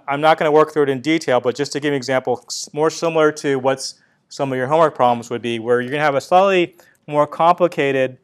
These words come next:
source. So in this case, it's a Gaussian source. You're given Z, and so everyone can calculate what little m is. Okay, just plug and chug.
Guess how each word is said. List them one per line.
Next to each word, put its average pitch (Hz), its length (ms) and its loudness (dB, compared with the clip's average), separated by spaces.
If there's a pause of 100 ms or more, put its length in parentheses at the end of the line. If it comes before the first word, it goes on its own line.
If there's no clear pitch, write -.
(320)
source. 123 580 -4
So 127 80 -14
in 123 240 -14
this 135 180 -12
case, 135 260 -10
it's - 20 -10
a 123 80 -8
Gaussian 131 500 0
source. - 540 -8 (1300)
You're 135 80 -4
given 151 340 2
Z, 139 480 -4
and 135 100 -12
so 135 280 4
everyone 143 400 0
can 139 120 -8
calculate 131 380 0
what 123 100 0
little 127 200 -4
m 117 180 -10
is. 113 380 -16 (220)
Okay, 110 200 -14
just 110 200 -18
plug 117 200 -6
and 147 100 -10
chug. 127 360 -2